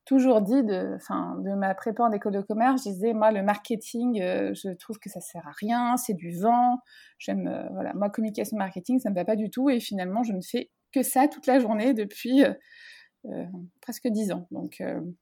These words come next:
J'ai, j'ai bien changé d'avis et en fait, c'est que je ne connaissais pas, euh,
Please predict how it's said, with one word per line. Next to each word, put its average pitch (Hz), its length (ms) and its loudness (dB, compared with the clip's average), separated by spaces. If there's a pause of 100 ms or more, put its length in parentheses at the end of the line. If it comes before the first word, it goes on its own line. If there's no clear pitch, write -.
(640)
J'ai, - 100 -4
j'ai 208 120 2
bien 254 180 6
changé 311 300 8
d'avis 240 420 6
et 190 100 6
en 190 60 2
fait, 247 160 -2
c'est 190 140 -4
que 202 60 -4
je 202 80 0
ne 208 100 0
connaissais 202 440 -2
pas, 220 420 2
euh, 196 60 -6